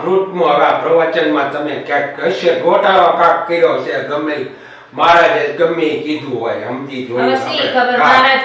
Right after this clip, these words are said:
Speaker 2: ફ્રૂટ
Speaker 1: હા,
Speaker 2: કહેતા
Speaker 1: કહેતા
Speaker 2: હતા,
Speaker 1: હતા,
Speaker 2: તો હું
Speaker 1: નહીં.
Speaker 2: બેઠી બેઠી ચોખા ખાતી હતી,
Speaker 1: હા, હા.
Speaker 2: પણ મને એમ થયું કે ફ્રૂટ ખાવાથી તંદુરસ્તી વધે.
Speaker 1: હા, હા, હા.
Speaker 2: બરાબર?
Speaker 1: હા, તો હવે આ છે ને, આ ફ્રૂટનું કાંઈક નિકાલ કરો તમે.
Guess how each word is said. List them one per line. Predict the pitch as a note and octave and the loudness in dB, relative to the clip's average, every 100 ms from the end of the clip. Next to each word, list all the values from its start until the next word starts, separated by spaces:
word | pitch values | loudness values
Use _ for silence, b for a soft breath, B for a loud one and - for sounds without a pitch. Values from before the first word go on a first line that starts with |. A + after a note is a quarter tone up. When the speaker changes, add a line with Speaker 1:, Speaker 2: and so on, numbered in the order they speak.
| B3 | -4
Speaker 2:
ફ્રૂટ | C4 - | -6 -2
Speaker 1:
હા, | - - | 2 4
Speaker 2:
કહેતા | E4+ E4+ | 6 4
Speaker 1:
કહેતા | - B3 | 4 4
Speaker 2:
હતા, | D4+ D4 D4 | 4 4 4
Speaker 1:
હતા, | - | 2
Speaker 2:
તો | |
હું | - | 2
Speaker 1:
નહીં. | - - | 0 0
Speaker 2:
બેઠી | C4 C4 C#4+ | 0 0 0
બેઠી | C#4+ C#4+ C#4 | 0 0 0
ચોખા | B3 B3+ D4 | 2 2 4
ખાતી | D4 C#4 C#4 - | 2 4 4 2
હતી, | B3 | 2
Speaker 1:
હા, | B3+ | 4
હા. | A#3+ B3+ | 4 4
Speaker 2:
પણ | B3 | 2
મને | B3 C#4+ | 0 0
એમ | C#4+ C#4+ | 0 -2
થયું | D4+ B3+ | -6 -4
કે | B3+ | -4
ફ્રૂટ | B3+ C#4+ C#4+ | -4 -6 -4
ખાવાથી | C4+ C4+ C4 B3+ | 0 2 0 -2
તંદુરસ્તી | B3+ C4 B3+ A3 - B3+ | -2 -2 -2 -4 -4 -4
વધે. | D4 D4+ G3+ F3 | 0 0 0 -2
Speaker 1:
હા, | D3 - - | 0 2 2
હા, | A2 - - - - - | 0 -2 -2 -2 -2 -2
હા. | - | -2
Speaker 2:
બરાબર? | - E4+ F#4+ G4 F#4 F#4 | 2 4 4 6 6 6
Speaker 1:
હા, | - - - | 6 4 2
તો | B2+ | 0
હવે | C3+ D3+ | 0 0
આ | - | 0
છે | F3 | -4
ને, | F#3 | -4
આ | B2+ - - | -4 -6 -6
ફ્રૂટનું | D#3+ D#3+ D3+ - | -6 -6 -8 -4
કાંઈક | C#3 C#3 B2 | -4 -4 -8
નિકાલ | E3 D#3+ C#3 - - - | -8 -2 0 -2 -8 -14
કરો | - E3+ - - - - - - - | -2 4 4 4 0 -10 -18 -20 0
તમે. | D4 | 4